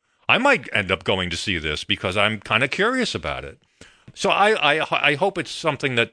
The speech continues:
other people take into consideration. It can't be that expensive to make a film,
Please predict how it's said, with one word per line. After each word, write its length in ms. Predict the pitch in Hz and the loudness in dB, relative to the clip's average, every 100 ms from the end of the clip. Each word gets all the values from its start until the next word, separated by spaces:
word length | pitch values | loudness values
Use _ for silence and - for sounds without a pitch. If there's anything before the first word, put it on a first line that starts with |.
| _ | _
other 220 | 113 117 | 0 0
people 280 | 107 120 113 | -2 -4 -4
take 200 | 101 113 | -4 -4
into 140 | 101 | -4
consideration. 600 | 95 104 127 92 87 - | -4 -2 0 2 2 0
It 100 | 78 | -6
can't 260 | - 151 123 | -4 -2 -2
be 80 | 87 | -6
that 180 | 73 76 | -6 -6
expensive 720 | - - 73 73 73 73 _ _ _ _ _ | -6 -4 -4 -4 -8 -10 _ _ _ _ _
to 80 | - | -4
make 220 | 85 82 | -2 -2
a 60 | 85 | -6
film, 480 | - 90 98 104 | -2 -2 -2 -6